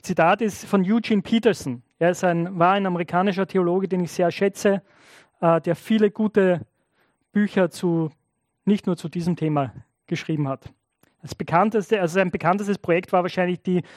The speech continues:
diese Bibelübertragung The Message, wo er die Bibel in, in, ja, das Englisch sozusagen seine, des Alltags übertragen hat. Und er schreibt hier, „Das Konzept der Ruhe ist zentral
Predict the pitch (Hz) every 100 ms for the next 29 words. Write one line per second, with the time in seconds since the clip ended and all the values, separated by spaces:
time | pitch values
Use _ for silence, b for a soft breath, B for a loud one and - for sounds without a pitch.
0 | B - 202 165 202 214 208 202 - _
1 | 180 185 165 156 185 202 175 165 156 160
2 | - 220 - - _ 170 180 170 165 b
3 | b b b b _ _ - 175 196 214
4 | 202 175 170 180 165 156 151 196 _ _
5 | 165 175 151 185 175 - 190 208 202 -
6 | 190 - 156 170 175 - 180 180 180 -
7 | 170 156 170 185 165 - 170 - 135 135
8 | 139 131 - - _ _ B B B B
9 | B B B 185 196 220 - 170 233 -
10 | 185 220 269 _ _ _ _ _ _ _
11 | _ _ _ B B B 196 - 196 185
12 | - 247 254 262 214 196 247 185 - 185
13 | - - 180 160 - 165 156 190 143 117